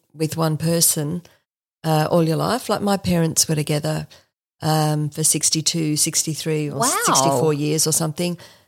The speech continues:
Speaker 1: Loved each other right up until the end when we lost Dad. And, like, my mother is grieving like you wouldn't believe. And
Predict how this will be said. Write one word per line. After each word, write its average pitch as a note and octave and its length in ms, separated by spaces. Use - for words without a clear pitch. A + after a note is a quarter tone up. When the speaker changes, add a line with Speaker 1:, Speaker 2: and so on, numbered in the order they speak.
Speaker 1:
Loved G3+ 340
each F3+ 220
other E3+ 260
right E3+ 320
up D#3+ 160
until D#3+ 520
the E3 100
end E3+ 320
when F#3 160
we D#3+ 80
lost D#3 300
Dad. D3+ 340
And, F#3 380
like, - 160
my G#3+ 160
mother A3 320
is E3+ 140
grieving A3+ 420
like D#3+ 180
you D#3+ 80
wouldn't E3+ 220
believe. E3 600
And F3 280